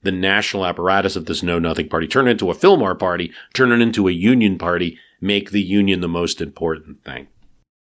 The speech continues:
Here's what he said, um, in a letter to a very good friend of his. "When I saw the Whig Party demoralized and efforts made to convert it at the North into a sectional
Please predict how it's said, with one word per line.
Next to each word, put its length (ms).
Here's 240
what 140
he 80
said, 560
um, 320
in 120
a 80
letter 600
to 120
a 60
very 220
good 120
friend 260
of 100
his. 340
"When 240
I 100
saw 380
the 80
Whig 300
Party 280
demoralized 800
and 180
efforts 440
made 240
to 80
convert 560
it 200
at 200
the 80
North 560
into 300
a 60
sectional 720